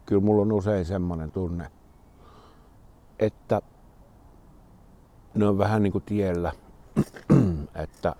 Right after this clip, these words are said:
mitä jos ne vaan amputois.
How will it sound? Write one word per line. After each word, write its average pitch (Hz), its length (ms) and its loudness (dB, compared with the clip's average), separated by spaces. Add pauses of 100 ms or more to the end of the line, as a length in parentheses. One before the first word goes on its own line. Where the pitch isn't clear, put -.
(2250)
mitä 120 240 4
jos 104 240 4
ne 95 120 2
vaan 95 340 2
amputois. 107 640 2